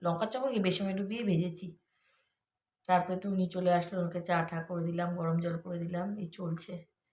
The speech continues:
মানে গাড়ি আর থামছে না।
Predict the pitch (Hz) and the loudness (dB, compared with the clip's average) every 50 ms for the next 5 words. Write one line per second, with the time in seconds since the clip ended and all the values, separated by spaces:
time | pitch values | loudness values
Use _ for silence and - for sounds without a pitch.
0 | _ _ _ _ _ _ _ _ _ _ _ _ _ _ _ _ _ 180 180 170 | _ _ _ _ _ _ _ _ _ _ _ _ _ _ _ _ _ -12 -6 -4
1 | 165 175 170 170 170 170 175 175 165 165 165 180 175 175 - - 190 175 165 165 | -2 0 0 0 2 4 6 6 8 8 8 6 6 4 2 -2 0 2 2 2
2 | 160 - 170 165 156 | 2 0 0 0 0